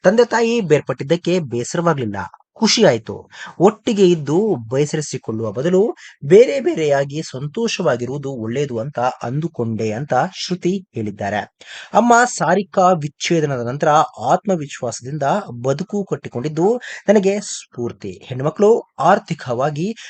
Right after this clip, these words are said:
ಭಾವನಾತ್ಮಕವಾಗಿ ಸ್ವಾವಲಂಬಿಗಳಾಗಿರ್ಬೇಕು ಅಂತ ಅರ್ಥ ಆಯ್ತು. ತಂದೆ ತಾಯಿ ಬೇರ್ಪಟ್ಟಿದ್ದು ಅವರ ಸ್ವಂತ ನಿರ್ಧಾರ, ಅದನ್ನ ಗೌರವಿಸ್ತೇವೆ. ಈಗ ನಾನು ಅವರಿಬ್ಬರ ಜೊತೆಗೂ ಉತ್ತಮ ಬಾಂಧವ್ಯ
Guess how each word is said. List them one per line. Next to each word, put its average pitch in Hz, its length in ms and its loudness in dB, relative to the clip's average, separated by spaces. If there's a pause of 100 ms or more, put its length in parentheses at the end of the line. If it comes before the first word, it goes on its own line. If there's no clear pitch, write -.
(120)
ಭಾವನಾತ್ಮಕವಾಗಿ 151 1300 -2 (160)
ಸ್ವಾವಲಂಬಿಗಳಾಗಿರ್ಬೇಕು 123 1300 0
ಅಂತ 180 180 0 (340)
ಅರ್ಥ 123 220 -6
ಆಯ್ತು. 104 520 -6 (540)
ತಂದೆ 247 280 4
ತಾಯಿ 165 300 0
ಬೇರ್ಪಟ್ಟಿದ್ದು 131 600 -6
ಅವರ 156 260 0
ಸ್ವಂತ 127 540 -6
ನಿರ್ಧಾರ, 107 420 -8 (280)
ಅದನ್ನ 185 200 4 (240)
ಗೌರವಿಸ್ತೇವೆ. 107 880 -6 (340)
ಈಗ 254 200 2
ನಾನು 214 580 0
ಅವರಿಬ್ಬರ 151 420 2
ಜೊತೆಗೂ 180 420 -2 (100)
ಉತ್ತಮ 208 340 2
ಬಾಂಧವ್ಯ 151 600 0